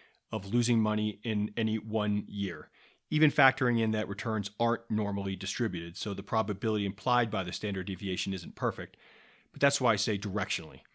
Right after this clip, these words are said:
Now, we established in the story about your friend's inheritance from Aunt Gloria that you wouldn't put money in the stock market that you needed within a year or two, or maybe three.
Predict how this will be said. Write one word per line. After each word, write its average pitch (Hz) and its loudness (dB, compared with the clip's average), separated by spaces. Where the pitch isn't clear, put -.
Now, 117 2
we 123 2
established 131 2
in 123 0
the 107 0
story 117 2
about 104 0
your 101 -4
friend's 107 -2
inheritance 95 -2
from 98 -2
Aunt 101 -4
Gloria 104 -2
that 95 -4
you 101 0
wouldn't 110 0
put 123 -4
money 98 -2
in 95 -2
the 90 -4
stock - -4
market 92 -8
that 80 -6
you 98 -2
needed 92 -2
within 98 -4
a 92 -6
year 90 -4
or 87 -8
two, 80 -10
or 135 0
maybe 143 6
three. - 2